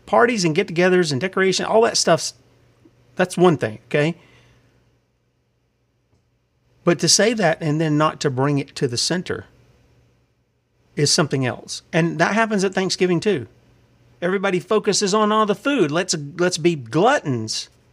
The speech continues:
instead of being thankful. We can feast without being gluttons. But you tell me if the purpose of Thanksgiving nowadays does not seem like it's to gorge ourselves.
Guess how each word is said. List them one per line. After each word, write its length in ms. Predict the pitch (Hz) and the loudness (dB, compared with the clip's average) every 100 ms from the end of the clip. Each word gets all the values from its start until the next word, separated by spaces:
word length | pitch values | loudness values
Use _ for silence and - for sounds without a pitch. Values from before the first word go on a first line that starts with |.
| _ _ _ _ - | _ _ _ _ -6
instead 300 | 139 180 165 | -2 2 0
of 80 | 139 | 0
being 200 | 165 139 | 0 -2
thankful. 720 | - 196 202 202 139 117 - _ _ _ | -2 0 2 0 -6 -8 -12 _ _ _
We 120 | 214 | -4
can 140 | 294 254 | 0 -2
feast 600 | - 202 240 - - - _ _ _ _ _ _ - | 2 0 2 -4 -6 -18 _ _ _ _ _ _ -4
without 300 | 170 175 147 | 0 0 0
being 160 | 147 | -2
gluttons. 480 | 131 127 196 208 - _ _ _ _ _ _ | -2 -4 -4 -8 -8 _ _ _ _ _ _
But 160 | - 185 | -2 -2
you 220 | 214 269 | 2 0
tell 300 | - 269 285 | 2 2 4
me 380 | 226 147 139 147 - _ _ | 2 2 0 -2 -10 _ _
if 400 | 180 180 160 - _ - | 2 2 0 -12 _ -6
the 120 | 160 | -6
purpose 540 | 160 226 240 247 214 | 0 0 2 0 0
of 340 | - 190 180 160 | -2 -2 -2 -2
Thanksgiving 880 | 190 196 - 156 202 196 147 143 139 | -4 -4 -4 0 2 2 -2 -4 -2
nowadays 920 | 185 269 208 131 113 110 151 - - _ _ _ - | 2 4 4 2 0 -2 -2 -6 -8 _ _ _ -2
does 240 | 170 185 | 0 2
not 220 | 190 196 165 | 2 0 0
seem 320 | 226 233 160 | 0 0 0
like 280 | 143 151 - | 0 -2 -2
it's 260 | 170 170 - | -4 -2 -4
to 340 | 156 156 170 - _ _ _ _ _ _ _ _ _ - | -2 0 -2 -8 _ _ _ _ _ _ _ _ _ -4
gorge 320 | 156 247 202 | 2 2 2
ourselves. 640 | 120 110 120 110 - - | -2 -2 -4 -6 -12 -20